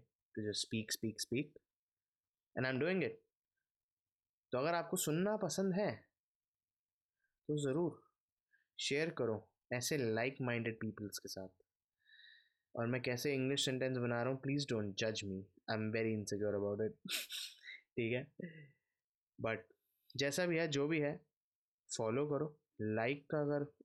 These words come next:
ऑप्शन है, तो लाइक भी कर दो, कमेंट का ऑप्शन है, तो कमेंट भी कर दो, शेयर भी कर दो, फॉलो तो ज़रूर ही करना,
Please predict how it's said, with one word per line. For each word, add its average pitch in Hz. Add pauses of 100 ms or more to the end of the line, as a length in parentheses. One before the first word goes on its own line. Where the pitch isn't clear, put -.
(120)
ऑप्शन 135
है, 120
तो 113
लाइक 104
भी 151
कर 147
दो, 147 (1120)
कमेंट 127
का 170
ऑप्शन 151
है, 139
तो 120
कमेंट 113
भी 156
कर 139
दो, 131 (460)
शेयर 113
भी 135
कर 139
दो, 147 (460)
फॉलो 127
तो 180
ज़रूर 135
ही 147
करना, 98